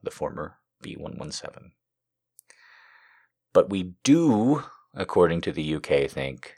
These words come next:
that it is happening. The U K is still doing incredible amounts of drug survey.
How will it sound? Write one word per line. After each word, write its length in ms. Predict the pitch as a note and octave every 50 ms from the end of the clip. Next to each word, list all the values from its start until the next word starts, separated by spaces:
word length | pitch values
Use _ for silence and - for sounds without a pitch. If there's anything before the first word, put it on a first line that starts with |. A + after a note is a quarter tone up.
| _ _ _ _
that 140 | - C#2 C2+
it 100 | C2+ C2
is 160 | C#2 C2+ -
happening. 440 | - - - - - - - - - -
The 80 | F#2
U 100 | G#2+ A#2+
K 160 | A#2+ - A2+
is 100 | F#2+ F2
still 180 | - - F#2+ F2+
doing 340 | D2+ F2 D#2+ D#2 D2+ - - -
incredible 540 | D#2+ D#2 - - - - D#3 A#2+ G2+ F2+
amounts 320 | E2 D2+ D#2 D2+ D#2 - -
of 140 | C#2 C#2 - _ -
drug 260 | - D#2 D2 D2 -
survey. 540 | - - - B2+ B2 D3 D#3 E3 F#3 F#3